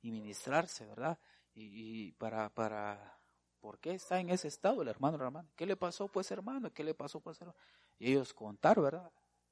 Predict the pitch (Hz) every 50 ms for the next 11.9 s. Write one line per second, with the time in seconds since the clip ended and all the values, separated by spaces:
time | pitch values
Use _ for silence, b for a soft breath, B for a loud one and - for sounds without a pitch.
0 | _ _ _ - 113 120 127 127 - - - 113 110 104 _ - 190 214 - _
1 | _ _ _ _ _ _ _ _ _ _ _ _ _ _ _ _ _ _ _ _
2 | _ _ _ _ _ _ _ _ _ _ _ _ _ 117 135 - - 196 208 -
3 | 208 175 185 190 185 175 175 185 185 190 180 - - - 180 185 196 196 185 180
4 | 151 - 143 - 131 160 220 262 277 220 175 151 170 220 269 247 208 - _ _
5 | _ _ _ _ _ _ _ _ _ _ - 147 135 127 123 123 120 120 117 113
6 | 117 117 113 - - - 127 120 117 113 110 110 117 110 131 226 320 - - -
7 | - 120 110 107 104 107 - - 151 175 - - 170 143 139 185 214 247 262 240
8 | - - - 151 135 - - - 120 117 117 113 117 113 120 139 208 294 - -
9 | - 170 139 117 113 110 110 - - - _ - 147 170 196 202 185 160 143 -
10 | - 110 107 120 143 180 196 202 b b b b b b - 151 165 - - 175
11 | 156 135 127 120 - - 110 104 107 120 151 208 277 285 - - - 76